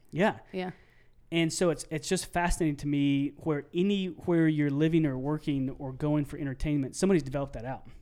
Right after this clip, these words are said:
Speaker 2: Yeah.
Speaker 1: And, um, I want to go down that path and ultimately provide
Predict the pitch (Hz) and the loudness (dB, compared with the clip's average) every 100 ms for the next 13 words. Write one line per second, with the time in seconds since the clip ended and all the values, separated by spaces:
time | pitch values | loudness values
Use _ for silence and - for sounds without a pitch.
0 | - 165 180 214 - _ - - - 156 | -16 -8 -8 -8 -14 _ -20 -20 -4 0
1 | 156 156 147 139 - 151 147 139 127 117 | 2 2 0 -4 -6 -4 -2 -2 -6 -8
2 | - _ - - - - 156 190 185 170 | -16 _ -20 -20 -18 -4 2 4 4 4
3 | 139 156 143 151 143 143 139 131 - - | 2 -4 0 0 0 0 -2 -4 -6 -6
4 | 135 131 127 - - - 156 147 - 151 | -4 -4 -6 -10 -16 -12 -6 -6 -2 -2
5 | 160 147 147 143 147 135 135 - - - | -2 -2 -8 -4 -4 -2 -4 -6 -18 -20
6 | _ - - 156 135 139 139 143 139 143 | _ -18 -6 -4 0 0 0 -2 -4 -8